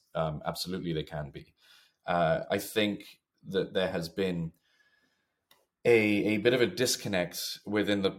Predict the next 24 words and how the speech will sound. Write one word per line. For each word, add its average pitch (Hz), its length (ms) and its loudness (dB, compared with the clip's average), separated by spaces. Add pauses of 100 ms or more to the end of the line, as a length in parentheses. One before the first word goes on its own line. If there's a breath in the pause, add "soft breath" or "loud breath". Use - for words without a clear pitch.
(320)
the 98 120 -8
broader 101 340 -2
discourse 95 480 -2
about 87 280 2
how 98 180 2
effective 95 500 -2
cryptocurrency 85 680 -6
can 95 360 -4
be, 78 320 -8 (120)
um, 82 540 -4
to, 82 640 -6 (140)
to, 82 600 -6 (280)
to 101 160 -6
evade 90 280 0
economic 85 380 -4
sanctions, 80 800 -6
uh, 80 460 -2 (120)
for 85 120 -4
Russia 90 400 0
or 82 120 -2
Russian 85 300 -4
actors. - 640 -8
But, 82 280 -2 (120)
um, 82 440 -2